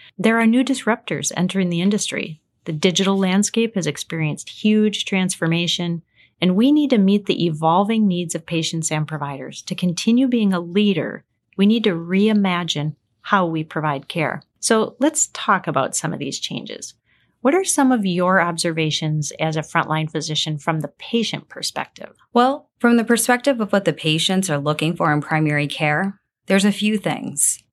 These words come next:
Speaker 2: They're looking for convenience. They're looking for not only accessibility, but quick accessibility. They're looking to see their providers in person,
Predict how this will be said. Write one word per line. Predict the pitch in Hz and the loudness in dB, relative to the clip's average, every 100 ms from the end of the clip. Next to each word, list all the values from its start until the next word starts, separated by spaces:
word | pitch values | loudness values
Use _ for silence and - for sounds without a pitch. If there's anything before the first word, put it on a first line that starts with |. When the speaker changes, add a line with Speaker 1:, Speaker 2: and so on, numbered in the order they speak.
| - | 0
Speaker 2:
They're | 165 | 2
looking | 165 160 165 170 | 2 2 -2 0
for | 156 143 | 0 0
convenience. | - - 170 151 147 170 208 220 - - - _ - | -2 -4 0 2 2 0 -2 -4 -6 -6 -12 _ -2
They're | 170 | 0
looking | 170 160 175 170 | 2 0 -4 -6
for | 156 147 139 131 - _ _ _ - | -4 -2 0 -2 -8 _ _ _ -2
not | 170 185 | 0 0
only | 190 170 | 0 0
accessibility, | 151 - 160 165 160 156 175 139 147 160 | 0 0 0 0 0 0 0 -2 -4 -6
but | 147 - | -6 -4
quick | - - 208 202 | -2 0 -2 -2
accessibility. | 170 - - - 147 139 135 143 196 _ _ - | -6 -4 -2 -2 -4 -6 -6 -8 -10 _ _ 0
They're | 185 | 2
looking | 190 190 214 | 2 2 0
to | - | 0
see | 165 - - 180 | -2 -2 -2 -2
their | 190 202 | -2 -2
providers | 208 226 185 180 196 220 220 - | -4 -4 0 0 -2 -6 -8 -4
in | 196 196 | -2 0
person, | - 165 165 233 254 277 | 0 -2 -2 -4 -4 -6